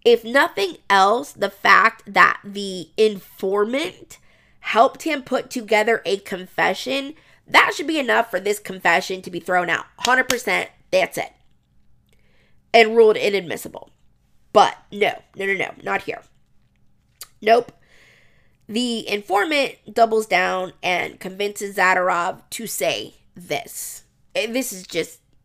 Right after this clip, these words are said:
oh my gosh. But yeah. So, in his confession,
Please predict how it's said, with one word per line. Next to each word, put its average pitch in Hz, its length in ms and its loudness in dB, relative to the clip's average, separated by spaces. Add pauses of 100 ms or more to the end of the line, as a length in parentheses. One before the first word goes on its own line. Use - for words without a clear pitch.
(240)
oh 226 380 0 (420)
my - 60 -14
gosh. - 500 -10 (320)
But - 180 -4
yeah. - 180 -6 (1000)
So, 269 640 2 (2250)
in 302 140 -2
his 370 140 -4
confession, - 680 -6